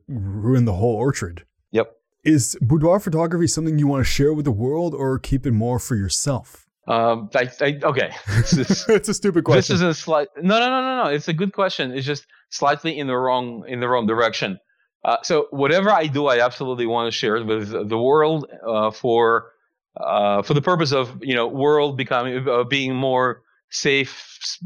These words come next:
Speaker 2: safe place for people to exercise their preferences in, in, in their kinks. That's one reason. Another reason is I believe that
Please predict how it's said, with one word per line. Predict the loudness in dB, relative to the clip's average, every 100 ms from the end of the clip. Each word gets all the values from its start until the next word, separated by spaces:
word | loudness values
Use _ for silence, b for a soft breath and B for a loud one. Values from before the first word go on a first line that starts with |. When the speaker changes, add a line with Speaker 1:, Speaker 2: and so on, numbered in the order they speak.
| -12
Speaker 2:
safe | -4 -2 -2
place | -4 -2 0 -2 -6 -16 _ _
for | 0 2 2 0 _ _ -20 -4
people | -2 0 0
to | 2
exercise | 2 2 -6 -2 0 2 -2 -8 -16 -16
their | -12 -4 0 2 2 0 _
preferences | -2 -2 -2 -8 -6 -8 -8 -14 _ _ _ _ -8
in, | -2 0
in, | 0 -4 -4 -2
in | -2 2
their | 2 0
kinks. | -2 -6 -6 -6 -10 -12 -18 _ _ _ _ -2
That's | -2 -2
one | -2 -2 -2
reason. | -2 -2 0
Another | 0 2 2
reason | 0 0 -2 -2
is | -2 -2
I | 0 0
believe | 0 0 0 0 2
that | 2 2